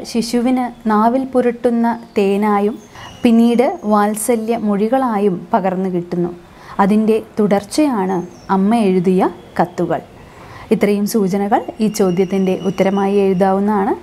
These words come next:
ഇനി അടുത്ത ചോദ്യം വായിക്കാം. നഗരജീവിതത്തിൻ്റെ പുതുവഴികളിൽ കണ്ണി ചേരേണ്ടി വരുമ്പോഴും അമ്മ കെടാവിളക്കായി കവിയുടെ മനസ്സിൽ തെളിഞ്ഞു നിൽക്കുന്നു.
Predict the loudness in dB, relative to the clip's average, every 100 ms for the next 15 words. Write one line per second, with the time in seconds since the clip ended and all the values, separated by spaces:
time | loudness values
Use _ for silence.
0 | -12 -10 0 2 2 2 0 2 -2 0
1 | -2 -2 -4 -4 -16 -2 -2 -2 -6 -14
2 | -16 -20 -20 -20 -20 -4 2 2 4 2
3 | 2 0 -2 -2 -2 -2 -2 -2 -2 -2
4 | 0 2 0 0 0 0 0 -2 -6 -2
5 | 0 2 0 2 0 0 -2 -2 0 2
6 | 0 2 2 2 -2 -6 -14 -20 -4 0
7 | 2 2 0 -8 -4 0 2 0 0 0
8 | -2 0 0 0 -2 -10 -20 -2 0 2
9 | 2 2 2 0 -2 -2 -4 -4 -6 0
10 | 2 4 2 0 -2 -4 -4